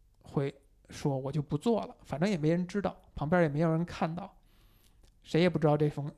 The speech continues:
这封信了。我甚至就可以跟着马强那部队，我就加入你们部队就完了，对不对？他完全有那个契机，没有任何人知道。我就说我，我这个是失落了以后，直接加到你的部队，没有人知道这件事情。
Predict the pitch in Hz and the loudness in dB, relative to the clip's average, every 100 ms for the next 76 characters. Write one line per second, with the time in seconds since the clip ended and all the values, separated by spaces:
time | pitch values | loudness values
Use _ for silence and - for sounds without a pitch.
0 | _ 151 143 147 147 139 147 - 190 175 | _ -2 -2 -2 -2 0 0 0 0 2
1 | 156 175 160 180 180 160 143 156 139 151 | 2 2 2 2 2 2 0 -4 -2 0
2 | 165 165 160 139 131 147 151 202 208 139 | 2 4 4 4 0 0 4 6 4 0
3 | 127 160 226 208 151 135 147 147 - 202 | -6 2 4 6 6 2 -4 -10 4 6
4 | 202 196 - - - 226 214 262 175 147 | 8 6 4 -12 2 6 8 8 6 4
5 | 147 147 143 143 190 269 214 202 135 131 | 0 -4 -4 4 6 8 8 4 0 -6
6 | 135 143 131 151 - _ _ _ _ _ | -6 -6 -6 -8 -12 _ _ _ _ _
7 | _ - - 147 202 214 196 156 135 143 | _ -8 2 6 8 10 8 8 4 0
8 | 143 139 151 151 170 - 175 170 139 143 | 2 4 4 2 -2 2 4 6 4 0
9 | 147 139 - 151 147 151 147 139 143 - | -2 -2 -4 -4 2 2 2 -2 -6 -2
10 | 143 135 139 165 143 147 139 139 139 147 | 0 0 4 4 4 -2 -2 -2 -4 -6
11 | - 151 170 | -6 -8 -8